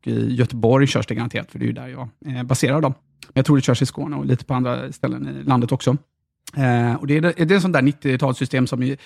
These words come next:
det är gjort av Siemens då. Eh,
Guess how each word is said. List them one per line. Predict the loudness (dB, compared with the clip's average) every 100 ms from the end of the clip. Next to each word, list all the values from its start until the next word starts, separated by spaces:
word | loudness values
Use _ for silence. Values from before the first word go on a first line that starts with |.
| _
det | 0
är | 2
gjort | 4 2
av |
Siemens | -4 -4 -2 2 4 2
då. | 0 -10 -16 _ _ _ -6
Eh, | -2 0 -2